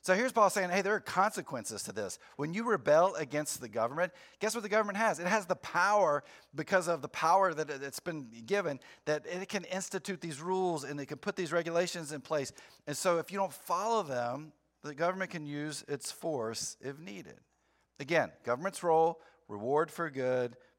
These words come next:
punish for evil. And some of you in your minds are thinking, "But there was that one time with that one particular government who did this."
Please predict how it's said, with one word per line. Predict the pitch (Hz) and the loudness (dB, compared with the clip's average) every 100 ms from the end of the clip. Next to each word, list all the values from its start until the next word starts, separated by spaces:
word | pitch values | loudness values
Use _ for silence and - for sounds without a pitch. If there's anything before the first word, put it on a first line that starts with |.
| _ | _
punish | - 127 113 107 - - - | -6 -4 -4 -8 -10 -12 -18
for | - 95 90 | -16 -14 -12
evil. | 87 78 - 67 101 _ _ _ _ _ _ _ _ _ - | -16 -18 -20 -20 _ _ _ _ _ _ _ _ _ _ -20
And | 175 | -12
some | - 143 | -4 -2
of | 139 | -2
you | 139 | -4
in | 131 | -4
your | 123 | -2
minds | 113 113 107 | -2 -2 -6
are | 107 | -8
thinking, | - 120 104 104 95 95 101 98 _ _ _ _ _ - | -6 -8 -8 -10 -10 -10 -12 -18 _ _ _ _ _ -16
"But | - | -10
there | 113 | -6
was | |
that | 123 117 | -6 -6
one | 180 196 | -8 -8
time | 175 147 143 143 165 _ _ _ _ - _ _ _ | -4 -4 -4 -6 -16 _ _ _ _ -20 _ _ _
with | 117 | -6
that | 123 | -2
one | 131 175 | 0 0
particular | - 175 160 156 | -2 -6 -2 -4
government | 127 165 143 113 113 113 | 2 2 2 -4 -8 -8
who | 120 | -12
did | 110 113 101 | -8 -8 -8
this." | 139 139 98 98 - - - - | -8 -6 -6 -10 -12 -12 -14 -20